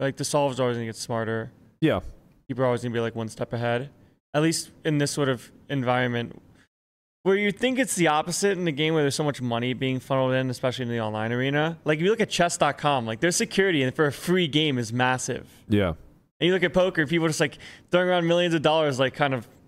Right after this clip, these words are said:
Speaker 1: uh,
Speaker 2: Well,
Speaker 1: liquidity pool wise, and it's just, like, takes
Speaker 2: I'm sure the security's pretty strong there too. It's just, um, where chess dot com's a lot more evolved in their game, right? Stockfish has been out for decades. Um,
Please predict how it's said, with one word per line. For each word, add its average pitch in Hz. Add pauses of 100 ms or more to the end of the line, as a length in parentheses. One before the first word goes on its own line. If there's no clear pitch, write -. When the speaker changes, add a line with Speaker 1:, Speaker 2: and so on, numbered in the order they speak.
Speaker 1:
uh, 143
Speaker 2:
Well, 127
Speaker 1:
liquidity 160
pool 143
wise, 123
and 139
it's 135
just, 143
like, 131
takes 143
Speaker 2:
I'm 220
sure 240
the 151
security's 120
pretty 92
strong 87
there 92
too. 113
It's 82
just, - (300)
um, 82 (640)
where 113 (480)
chess 180
dot 165
com's 143
a 107
lot 107
more 92 (240)
evolved 95
in 85
their 80
game, 82
right? 85
Stockfish 110
has 92
been 87
out 80
for -
decades. 78 (720)
Um, 78